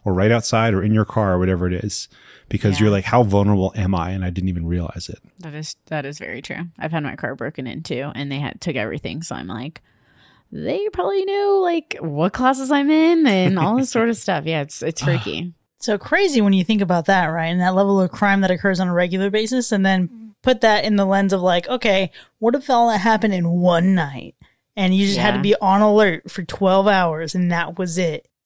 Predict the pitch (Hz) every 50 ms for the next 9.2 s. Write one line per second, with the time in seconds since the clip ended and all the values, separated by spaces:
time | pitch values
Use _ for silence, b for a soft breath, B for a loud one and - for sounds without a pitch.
0 | _ _ - 214 208 262 269 220 208 226 247 269 262 254 233 247 226 220 202 208
1 | 196 185 - - - - 196 - - 208 226 220 208 214 202 196 190 190 175 160
2 | 156 - - - - 185 175 180 185 170 185 185 190 190 196 196 202 202 214 214
3 | 220 220 202 190 185 180 175 185 - 190 180 180 180 175 - 190 185 180 175 180
4 | 180 170 165 B B B B B B B - 185 180 170 165 156 - - - -
5 | - - - 196 - - - 254 277 294 285 254 233 214 - - - 220 214 208
6 | - - 196 190 190 190 175 - - 180 165 - - 208 190 185 175 180 190 185
7 | 185 185 190 - - - 196 190 170 - - - 202 - - - 285 302 269 240
8 | 220 185 196 185 185 180 185 175 175 165 - 175 190 190 196 196 202 202 196 -
9 | - 214 190 -